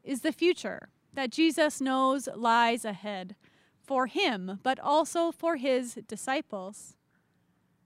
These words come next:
And despite their wildly inappropriate request, Jesus is still looking out for them.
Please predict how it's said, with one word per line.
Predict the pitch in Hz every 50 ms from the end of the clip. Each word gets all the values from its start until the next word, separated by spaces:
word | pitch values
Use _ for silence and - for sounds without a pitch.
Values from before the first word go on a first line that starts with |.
| _
And | - 285 254
despite | 339 - - - 349 349 330 262
their | 262 339 339 330
wildly | 285 277 277 302 359 392 403 415 415 392 359 302 349 359 339 294 311 330
inappropriate | 349 349 339 269 - 349 320 320 - 320 302 277 220
request, | 240 262 226 - - 320 320 349 381 370 - - - - _ _ _ _ _ _ _ _ _ _ -
Jesus | - 349 381 359 381 370 - -
is | - 339 349 -
still | - - - - 381 392 392 403 392 392 370 285 165 262
looking | 262 285 359 339 - 381 381 359 339 311 - -
out | - 311 349 285 - - - - -
for | - 233
them. | 202 214 214 208 190 190 185 190